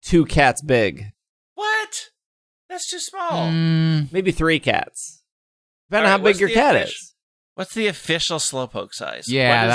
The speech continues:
Speaker 3: that's, I'm looking that up right now. I'm going to the sources.
Speaker 1: 'Cause this Slowpoke is twenty-six inches tall, Freedom units, and fifty-nine inches long.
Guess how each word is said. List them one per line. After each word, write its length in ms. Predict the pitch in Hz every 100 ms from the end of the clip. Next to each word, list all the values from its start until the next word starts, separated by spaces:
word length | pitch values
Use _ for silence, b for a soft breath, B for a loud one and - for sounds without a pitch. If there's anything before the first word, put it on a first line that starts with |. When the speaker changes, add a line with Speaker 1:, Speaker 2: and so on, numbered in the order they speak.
| 120
Speaker 3:
that's, 20 |
I'm 160 | 110 117
looking 240 | 120 113
that 160 | 110 104
up 180 | 104 -
right 220 | 104 98
now. 320 | 98 92 87
I'm 100 | 90
going 240 | 92 101 98
to 60 |
the 120 | 92 90
sources. 680 | - 98 87 90 80 80
Speaker 1:
'Cause 140 | 156 143
this 160 | 202 -
Slowpoke 480 | 214 208 190 170 156
is 140 | 143 -
twenty-six 840 | - 170 190 214 240 - 190 -
inches 360 | 180 165 175 165
tall, 600 | - 135 117 117 147 160 _ _ _ _
Freedom 380 | - 156 147 120
units, 500 | 110 107 117 - - _ _ _ _ _
and 320 | - 113 113 - - _ -
fifty-nine 640 | 180 180 202 180 165 156
inches 340 | 147 131 135 120
long. 600 | 120 120 110 107 151